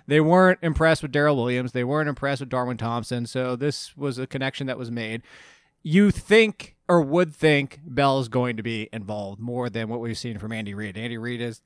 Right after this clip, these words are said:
t-, you know, typically been seventy, eighty, even ninety percent sometimes using his main running back. But last year, he showed he'll go away from that. I think he will, and I think you're gonna look at, I say best case scenario, Mike,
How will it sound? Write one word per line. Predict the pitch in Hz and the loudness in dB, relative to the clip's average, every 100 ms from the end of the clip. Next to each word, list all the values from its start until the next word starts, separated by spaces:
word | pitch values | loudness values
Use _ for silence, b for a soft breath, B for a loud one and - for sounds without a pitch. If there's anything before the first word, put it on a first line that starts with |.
| - | -20
t-, | - - | -16 -4
you | 156 | -2
know, | - - | -2 0
typically | 185 - 147 | -2 0 -2
been | 127 147 139 | 0 0 0
seventy, | - 147 143 139 | 0 0 0 -2
eighty, | 147 143 139 143 160 | -4 -2 -2 -2 -4
even | 139 131 127 | -4 -2 -2
ninety | 135 131 | -2 -4
percent | 123 131 - | -4 -6 -6
sometimes | - 135 131 135 131 120 | -4 -4 -2 -2 -2 -4
using | 127 127 | -4 -4
his | 117 | -4
main | 131 123 | -4 -4
running | 123 123 127 | -4 -4 -4
back. | 131 139 b b b b b b 147 | -2 -4 b b b b b b 0
But | 147 147 | 2 2
last | 160 160 165 - | 4 4 4 2
year, | 156 156 147 | 2 4 4
he | 156 | 0
showed | - 156 151 | 2 2 4
he'll | 156 | 2
go | 123 131 139 | 2 0 2
away | 131 135 147 | 2 0 -2
from | 160 | 0
that. | 160 165 180 _ _ - | 2 2 0 _ _ -4
I | 156 | -2
think | 208 175 | 0 0
he | 175 | 2
will, | 131 165 202 226 - | 4 6 6 2 -4
and | 180 170 175 175 | -2 0 2 4
I | 175 | 2
think | - 190 180 | 2 -2 0
you're | 170 | -2
gonna | 170 165 | 0 0
look | 170 185 175 | 2 4 4
at, | 160 156 b b b b - | 4 4 b b b b 2
I | 185 | 4
say | 254 277 | 6 4
best | 151 202 208 - | 8 8 6 4
case | 208 214 | 4 4
scenario, | - 170 214 202 147 | 2 4 6 8 8
Mike, | 147 147 151 | 6 4 2